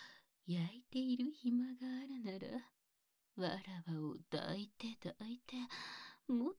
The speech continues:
とお主の虜にしてみせよ。よいな。わらわも、お主がわらわに飽きぬ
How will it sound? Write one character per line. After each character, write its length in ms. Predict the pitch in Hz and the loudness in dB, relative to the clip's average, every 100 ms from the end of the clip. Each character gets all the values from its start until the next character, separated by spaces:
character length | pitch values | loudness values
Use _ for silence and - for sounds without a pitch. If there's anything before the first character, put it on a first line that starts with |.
| - | 0
と 80 | 339 | 2
お 40 | |
主 440 | 190 165 226 247 202 | 6 6 4 4 2
の 120 | 170 | 0
虜 500 | 170 170 196 - 233 | 2 0 0 -2 -6
に 140 | 202 196 | -4 -4
し 120 | - | -6
て 160 | 240 | -6
み 160 | 214 226 | -8 -8
せ 320 | - 302 302 | -6 -4 0
よ。 280 | 262 196 247 - _ _ _ _ _ _ _ - | 2 2 0 -6 _ _ _ _ _ _ _ -2
よ 220 | 165 - | 0 0
い 100 | 190 | -4
な。 120 | 165 170 254 311 - - - _ _ _ _ _ _ - | -2 -2 -6 -14 -18 -20 -20 _ _ _ _ _ _ -4
わ 60 | |
ら 60 | 202 | -2
わ 40 | 233 214 208 185 202 226 - - - - - - _ | -4 -6 -8 -12 -8 -8 -8 -10 -10 -12 -16 -20 _
も、 0 | |
お 160 | 202 196 | 0 0
主 360 | 202 247 - 208 | 0 -2 -4 -6
が 160 | 196 | -6
わ 220 | 180 196 254 | -4 -2 -4
ら 140 | 262 | -6
わ 100 | 233 | -8
に 200 | 190 185 | -8 -12
飽 100 | 185 - | -14 -8
き 120 | 254 | -6
ぬ 140 | 240 | -6